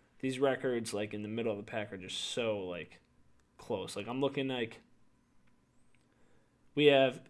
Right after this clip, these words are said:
at the sixth spot in Portland right now, we have, they're, they're eleven games ahead, and then it's twelve and a half, fifteen, fifteen, seventeen. That's, that's from six to ten. It's, like, a three-game difference. You know what I mean? Like, it's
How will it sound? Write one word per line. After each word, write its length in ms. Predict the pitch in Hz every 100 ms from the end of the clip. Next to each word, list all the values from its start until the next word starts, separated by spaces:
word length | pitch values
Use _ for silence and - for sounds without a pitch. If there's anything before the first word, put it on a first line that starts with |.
| -
at 100 | 165
the 80 | 165
sixth 360 | - 208 -
spot 540 | - 156 131 123 131 - -
in 400 | 131 127 123 107
Portland 520 | - 147 113 113 113
right 140 | 113
now, 220 | 113 110 107
we 100 | 123
have, 540 | 120 113 107 - - _ - _ _ _ _
they're, 320 | 139 123 131 120
they're 180 | 139
eleven 380 | 143 139 139 151
games 240 | 151 151 147
ahead, 240 | 147 139
and 100 | 135
then 120 | 127
it's 160 | 123 -
twelve 280 | - 135 135
and 80 |
a 20 | 131
half, 220 | 120 117
fifteen, 460 | - 131 - 135
fifteen, 680 | 131 131 117 - 127 117 113 - -
seventeen. 420 | - 104 - - - - - _ _ _ - _ _ _ -
That's, 260 | 87 -
that's 460 | - 87 98 - - -
from 180 | - 113
six 320 | - 143 -
to 100 | -
ten. 200 | 110 80 - - _ _ - _ _ _ _
It's, 100 | -
like, 140 | 110 107
a 20 |
three-game 640 | - 151 160 160 160 156
difference. 520 | 147 - 101 - - - _
You 100 | 151
know 60 | 151
what 60 |
I 40 | 151
mean? 120 | 165
Like, 180 | 147 127
it's 280 | 120 -